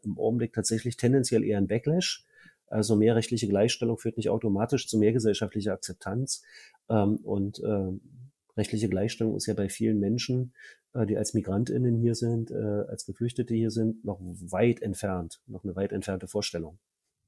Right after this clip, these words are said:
Da sind wir zumindest in Teilen, äh, als queere Menschen, äh, deutliche Schritte weiter und trotzdem hat man, und das ist erstaunlich, äh, immer noch erstaunlich, ähm,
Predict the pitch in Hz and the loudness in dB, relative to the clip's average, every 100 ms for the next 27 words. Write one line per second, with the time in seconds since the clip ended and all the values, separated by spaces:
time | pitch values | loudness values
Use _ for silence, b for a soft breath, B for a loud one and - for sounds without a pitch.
0 | - 101 98 98 107 131 135 - - - | -4 0 0 2 4 4 4 -2 -10 -6
1 | 123 113 123 120 - - 104 - 113 131 | 0 2 2 2 -2 -2 -2 2 6 6
2 | 151 160 165 _ b b b b b 113 | 6 4 -2 _ b b b b b -4
3 | 113 120 - 117 120 113 120 120 117 - | -2 0 -2 2 4 4 4 2 0 -2
4 | - 110 107 107 113 120 113 - 117 92 | -2 0 2 4 4 2 0 -2 -2 0
5 | 92 113 139 127 127 113 98 113 - - | 2 2 4 2 0 -4 -4 -2 0 0
6 | 120 113 104 - 127 117 117 - _ 107 | 2 2 0 -2 0 0 -2 -6 _ -6
7 | 101 104 107 107 - 117 135 90 - 107 | -4 -2 -2 0 2 4 4 2 -2 -4
8 | 104 101 - 120 104 104 - 98 101 98 | -2 0 0 0 2 -2 -2 0 0 -2
9 | - 110 104 101 98 120 127 - 117 | -4 -2 0 -2 -4 -10 -12 -12 -14